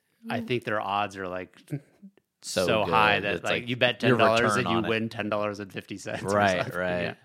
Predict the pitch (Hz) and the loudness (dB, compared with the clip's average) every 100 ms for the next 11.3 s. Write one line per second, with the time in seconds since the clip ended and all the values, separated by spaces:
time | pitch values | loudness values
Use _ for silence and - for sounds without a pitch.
0 | - - - - _ 113 117 120 110 110 | -16 -18 -20 -20 _ 0 2 0 2 4
1 | 117 120 117 110 107 101 98 120 110 117 | 6 6 4 2 0 -2 0 0 0 0
2 | 113 110 113 107 107 107 104 98 95 135 | 2 4 2 0 -6 -8 -4 -2 0 -2
3 | - _ _ _ - 135 190 202 160 - | -6 _ _ _ -18 -12 -8 -8 -10 -14
4 | 135 - 151 147 147 131 131 117 101 110 | -16 -8 -6 -2 -2 0 2 0 0 -2
5 | 113 120 117 101 95 104 104 98 98 101 | 0 2 0 -2 -4 -6 -6 -10 -14 -14
6 | - _ _ _ _ _ _ _ _ - | -16 _ _ _ _ _ _ _ _ -14
7 | 85 90 90 87 85 _ _ _ _ _ | -2 0 2 0 -2 _ _ _ _ _
8 | _ _ - 98 98 95 90 87 82 - | _ _ 0 0 0 -6 -6 -8 -12 -10
9 | 87 85 82 80 - - 85 80 80 78 | -8 -8 -8 -10 -12 -12 -10 -8 -8 -10
10 | 73 76 85 80 76 76 76 67 69 82 | -8 -4 -2 -2 -6 -10 -12 -12 -8 -8
11 | 78 - 123 | -8 -14 -18